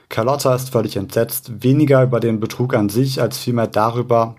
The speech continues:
dass es mit einem anderen Mann passiert ist. Leo verteidigt sich, indem er sagt: „Kannst du dir vorstellen, dass dein Mann so etwas Krankes tun würde?“, und imitiert Penetrationsbewegungen. Es fallen Wörter wie Schwuchtel und Tucke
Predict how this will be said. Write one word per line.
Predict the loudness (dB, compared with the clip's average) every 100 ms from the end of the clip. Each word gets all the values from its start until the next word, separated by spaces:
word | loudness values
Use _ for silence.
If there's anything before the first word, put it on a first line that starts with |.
| -4
dass | -4
es | -2
mit | -6 -4
einem | -4 -4
anderen | -4 -2 0
Mann | 0 -2 -4
passiert | -10 -10 -12 -12
ist. | -18 -20 -20 -20 -20 -20 -20 -6
Leo | 2 2
verteidigt | 2 -2 -2 -2 -4 0
sich, | -2 0
indem | -2 0
er | 0
sagt: | 2 0 0 -16 _ _ _ -6
„Kannst | -2 -2
du | 0
dir | 0
vorstellen, | 2 0 2 0
dass | 0 -2
dein | -2
Mann | 0 0
so | -2
etwas | -2 -6 -4
Krankes | -4 -4 -6 -12
tun | -8 -4
würde?“, | -2 0 -2 -4
und | 0 2 2
imitiert | 0 -2 2 0 0 -6
Penetrationsbewegungen. | -4 -2 -6 -6 -4 -4 -6 -8 -8 -8 -10 -14 -20 _ _ -20 -20 -14
Es | -10 -2
fallen | 0 4
Wörter | 4 2 0
wie |
Schwuchtel | -2 0 0 2 2 2
und | 0
Tucke | -2 0 2 2